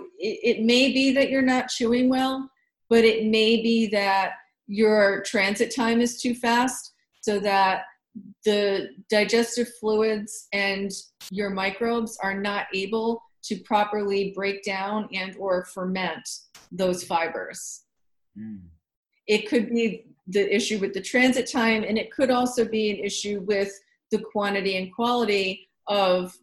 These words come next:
Speaker 1: the microbes necessary to ferment those things, um, and or the digestive fluids necessary to break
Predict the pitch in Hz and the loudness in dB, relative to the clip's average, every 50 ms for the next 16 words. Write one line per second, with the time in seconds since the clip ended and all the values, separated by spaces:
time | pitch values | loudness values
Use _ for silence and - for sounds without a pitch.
0 | _ _ - 185 190 190 185 180 185 190 185 185 185 - 196 196 190 190 - 196 | _ _ -10 -6 -2 -2 0 0 0 0 0 0 0 0 -2 -2 -2 -2 -2 -2
1 | 202 220 226 - 226 - - 226 214 208 202 196 185 196 - - 190 185 196 214 | -2 -2 -2 -4 -8 -6 -4 -2 -2 0 0 -2 -2 -4 -8 -10 -8 -4 -2 0
2 | 233 240 233 208 180 190 - - - 185 180 175 175 180 185 180 - _ _ _ | 0 0 -2 -4 -6 -6 -6 -6 -6 -4 -4 -4 -4 -6 -8 -10 -12 _ _ _
3 | _ _ _ _ _ - 185 190 185 185 180 175 175 - - - 185 185 190 165 | _ _ _ _ _ -6 -4 0 0 2 2 0 -2 -2 -2 -2 -2 0 -2 -2
4 | - - 190 185 180 180 180 180 175 175 175 185 175 175 175 170 165 - - - | -4 -4 0 2 2 4 4 2 0 0 0 0 0 2 2 0 -2 -2 -2 -2
5 | 190 175 180 180 180 175 - - 185 180 - - 185 180 180 170 170 170 - 170 | 0 0 0 0 -2 -2 -4 -6 -8 -10 -8 -6 -4 -2 0 0 -2 -4 -6 -10
6 | 175 170 - - - - 170 165 165 165 165 160 160 | -10 -10 -12 -12 -8 -6 -6 -6 -6 -6 -6 -8 -8